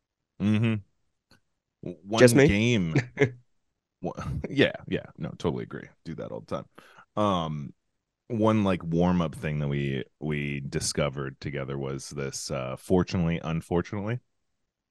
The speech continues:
Speaker 1: Have you ever heard of that? So,
Speaker 2: Uh-uh.
Speaker 1: let's play it for a second. Let's see what we think, what, what happens. Maybe it'll suck.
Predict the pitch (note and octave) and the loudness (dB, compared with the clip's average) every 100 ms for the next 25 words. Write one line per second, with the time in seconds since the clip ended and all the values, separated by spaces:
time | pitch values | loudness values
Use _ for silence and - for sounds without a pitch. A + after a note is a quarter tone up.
0 | - F2 E2+ F#2 F#2+ G2 - - _ _ | -4 0 2 4 4 2 -2 -12 _ _
1 | _ _ _ _ _ _ _ _ _ _ | _ _ _ _ _ _ _ _ _ _
2 | _ _ _ _ - - G2+ E2+ D#2 D2 | _ _ _ _ -10 2 4 6 2 -2
3 | - _ _ _ D#3+ C3+ G2 _ _ - | -10 _ _ _ 2 4 0 _ _ -20
4 | _ _ _ _ _ _ - G2 - C#3 | _ _ _ _ _ _ -8 -6 0 2
5 | G2+ - C#2+ C2+ C2 - - _ _ _ | 2 0 -10 -8 -10 -10 -16 _ _ _
6 | _ - E2+ - F2 D#2+ D#2+ D#2+ - D2 | _ -8 -6 -2 0 0 -2 -4 -8 -4
7 | D2+ - D#2 D#2 C#2+ - - F2+ F#2 F#2+ | -4 -2 -4 -2 -2 -4 -8 0 2 4
8 | F#2+ - G2+ E2+ - | 2 -2 0 2 0